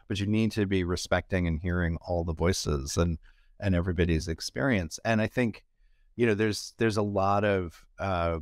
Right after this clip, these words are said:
growing awareness now about our different styles. Again, it's not nineteen fifties, um, where it's all white men and they're all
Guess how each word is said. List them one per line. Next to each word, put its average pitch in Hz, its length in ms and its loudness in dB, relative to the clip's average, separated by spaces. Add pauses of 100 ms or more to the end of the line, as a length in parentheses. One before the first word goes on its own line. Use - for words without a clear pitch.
growing 104 440 4
awareness 90 760 0
now 87 420 -2
about 85 720 0
our 90 140 -2
different 85 640 -2 (120)
styles. 85 640 0
Again, 98 640 0
it's - 280 -4
not 92 340 0
nineteen 95 440 2
fifties, 98 800 -2
um, 85 500 0
where 90 220 2
it's 87 160 -2
all 87 300 2
white 87 280 -2
men 90 380 2
and 87 100 2
they're 82 140 2
all 85 380 0